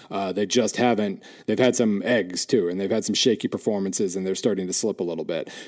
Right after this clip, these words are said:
Georgia, uh, is now fifth. They're up from seventh last week, so they are now ahead of Auburn, as an Auburn fan pointed out.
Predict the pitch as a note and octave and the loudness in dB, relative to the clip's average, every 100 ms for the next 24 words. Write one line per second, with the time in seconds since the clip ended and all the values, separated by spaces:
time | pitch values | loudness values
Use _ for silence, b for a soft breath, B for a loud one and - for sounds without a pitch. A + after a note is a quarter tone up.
0 | - F#3 A#3 E3+ B2+ F#2+ - B2 B2 A2+ | 2 4 6 6 4 2 -2 0 2 4
1 | B2 A#2+ G2+ - F#3+ F#3+ C#3 A#2+ A#2 G2+ | 4 4 4 6 6 6 4 4 2 0
2 | G2+ - C#3 D#3 D3 D3 D3 - D3 F3+ | 0 2 4 2 2 2 2 4 2 6
3 | C3+ A2+ G#2+ G#2+ - G#3+ G3 D3 D#3+ D#3+ | 4 4 2 2 2 2 4 6 6 6
4 | C3+ C#3 C#3 C#3+ A#2 G3 A3 G#3+ F3+ F#2 | 4 4 4 4 2 2 0 0 -2 -2
5 | F#2+ - F#3 F#2 A2 F2+ F2 A2 G#3 | -2 -2 -2 -2 -2 -2 -2 0 -2